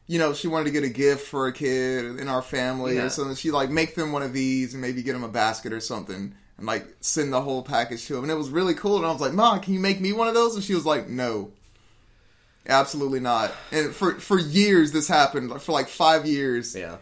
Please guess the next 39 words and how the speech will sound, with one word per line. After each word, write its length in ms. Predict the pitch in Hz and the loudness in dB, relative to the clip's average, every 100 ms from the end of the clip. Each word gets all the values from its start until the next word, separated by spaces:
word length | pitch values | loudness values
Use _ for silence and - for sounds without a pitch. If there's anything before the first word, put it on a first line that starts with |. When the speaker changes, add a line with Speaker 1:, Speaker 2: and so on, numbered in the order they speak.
| - | 0
Speaker 1:
And 100 | 160 | 4
I 160 | 170 | 6
could 220 | 165 196 185 | 4 0 2
never, 560 | 185 185 180 160 - - - - | 2 2 2 0 -4 -20 -20 0
I 80 | 196 | 4
never 240 | 220 240 | 6 6
understood 460 | 220 214 202 208 196 | 4 2 2 4 4
until 280 | 170 185 170 | 2 0 2
I, 240 | 147 127 | 4 2
I 40 | 139 | 0
grew 300 | 135 160 156 | 2 2 4
up 160 | 151 | 2
and 80 | 143 | -2
moved 280 | 135 135 131 | -4 -2 2
out. 400 | 127 117 95 - | 4 2 -2 -6
Like, 180 | 135 127 - | 0 0 2
it 160 | 160 147 | 0 2
took 220 | 190 139 | -2 4
that 220 | 135 135 | 4 4
long 400 | 135 127 120 113 - _ _ _ | 2 2 -2 -8 -18 _ _ _
for 180 | - 180 | 0 4
me 140 | 170 | 4
to 60 | 160 | 4
look 340 | 165 180 147 | 4 2 2
back 280 | 156 156 156 | 4 4 2
and 140 | 139 | 0
realize 460 | 151 156 147 139 131 | 2 4 4 2 0
the 80 | 143 | -2
reason 760 | 135 151 143 143 139 127 123 - - _ _ _ - | 4 4 4 0 -4 -6 -10 -14 -20 _ _ _ -12
she 220 | - 160 | -6 -4
would 200 | 139 139 | -4 -2
never 240 | 139 131 | -2 -2
make 220 | 135 127 | -2 -4
me 100 | 139 | -4
one 140 | 127 131 | -6 -4
of 60 | |
those 200 | 123 117 | -4 -4
dolls. 520 | 117 120 117 107 110 - | -4 -2 -2 -6 -10 -16
Speaker 2:
Oh, 300 | 120 101 | -14 -12